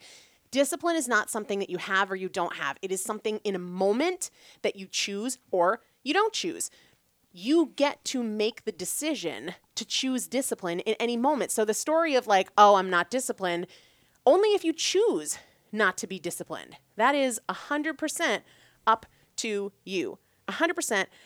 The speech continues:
up to you. You get to choose what that is today. Whatever it was yesterday doesn't mean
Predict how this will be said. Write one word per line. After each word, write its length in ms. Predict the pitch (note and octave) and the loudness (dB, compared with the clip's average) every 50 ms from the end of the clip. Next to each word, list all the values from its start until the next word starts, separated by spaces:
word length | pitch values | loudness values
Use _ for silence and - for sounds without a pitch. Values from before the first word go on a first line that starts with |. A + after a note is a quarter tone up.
| - - | -6 -2
up 140 | - G3 - | -2 -2 -2
to 120 | - - | -2 -4
you. 220 | G3 F3+ C3+ F2 - _ - - _ _ | -2 -2 -2 -2 -6 _ -20 -20 _ _
You 220 | - F#3+ A#3+ C4+ | -8 -6 -4 0
get 160 | - C4 A3+ - | 0 0 0 0
to 100 | - A#3 | -4 -6
choose 560 | - - - A#3 G3 F3 E3 E3 E3 E3 - - _ _ _ _ _ _ _ _ _ - | -6 -4 -4 -2 -2 0 0 -2 -4 -6 -8 -12 _ _ _ _ _ _ _ _ _ 0
what 180 | F#3 G3+ - | 2 2 4
that 180 | - G3 F3+ F3 | 6 6 6 6
is 380 | E3 D#3 D3+ D3 D3+ - - - _ _ _ _ _ _ _ _ _ _ _ _ _ _ _ _ _ _ _ | 4 2 0 -2 -4 -6 -10 -12 _ _ _ _ _ _ _ _ _ _ _ _ _ _ _ _ _ _ _
today. 380 | - - G#3+ G#3 D3 - - - _ _ - - - - _ _ _ _ | -2 0 2 2 2 0 -2 -12 _ _ -20 -20 -20 -20 _ _ _ _
Whatever 400 | - F#3 G#3 A3+ A#3+ A#3+ B3 C4+ | 0 2 4 4 4 4 4 4
it 80 | C4 A3 | 4 6
was 240 | A3+ A#3+ A#3 G3+ F#3+ | 6 6 6 6 4
yesterday 600 | G#3 G3+ - - - C#4+ C#4+ C#4+ D4 D#4 D4 - - - _ _ - | 2 2 2 0 0 2 4 4 4 4 2 0 -4 -12 _ _ 0
doesn't 300 | A3 G3+ G3 G#3+ A3 - | 2 2 2 2 -2 -2
mean 460 | A#3+ D4 D#4+ C4+ A#3 G#3+ G#3+ G#3+ | -2 -2 -2 0 0 0 0 0